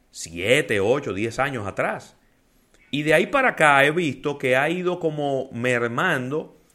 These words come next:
la presencia de las marcas de cigarrillo en los medios de comunicación. Entonces esto fue como un impacto para mí, ver un, ver un comercial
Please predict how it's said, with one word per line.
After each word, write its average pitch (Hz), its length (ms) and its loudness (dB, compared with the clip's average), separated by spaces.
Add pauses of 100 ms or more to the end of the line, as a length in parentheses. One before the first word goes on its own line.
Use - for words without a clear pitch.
(180)
la 107 200 0
presencia 139 560 -2
de 139 80 -2
las 123 140 0
marcas 127 320 -6
de 131 100 -8
cigarrillo 131 520 -6
en 143 40 -8
los 113 100 -6
medios 95 200 -6
de 92 80 -4
comunicación. 120 680 -6 (1300)
Entonces 151 360 0
esto 170 240 2
fue 185 180 -2
como 165 200 0
un 175 120 -2
impacto 170 560 -4
para 90 200 -4
mí, 82 240 -12 (240)
ver 113 240 0
un, 147 200 -6
ver 123 160 2
un 165 80 -4
comercial 127 760 -2